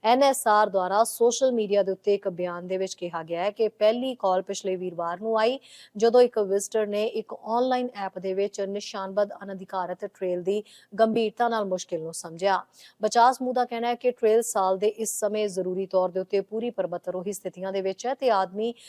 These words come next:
ਘੱਟ ਘੰਟੇ ਹਾਈਕਿੰਗ ਕਰਨ ਤੋਂ ਬਾਅਦ ਮਦਦ ਲਈ ਨਾਈਨ ਵਨ ਵਨ ਕਾਲ ਕਰਨ ਦੇ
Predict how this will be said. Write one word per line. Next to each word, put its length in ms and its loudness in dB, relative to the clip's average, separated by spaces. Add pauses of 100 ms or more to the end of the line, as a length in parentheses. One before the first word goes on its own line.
(240)
ਘੱਟ 260 6 (140)
ਘੰਟੇ 440 0
ਹਾਈਕਿੰਗ 340 -4
ਕਰਨ 320 -2
ਤੋਂ 220 2
ਬਾਅਦ 420 4
ਮਦਦ 380 0
ਲਈ 200 2
ਨਾਈਨ 360 -4
ਵਨ 200 -2
ਵਨ 200 -8
ਕਾਲ 240 0
ਕਰਨ 260 -6
ਦੇ 200 -2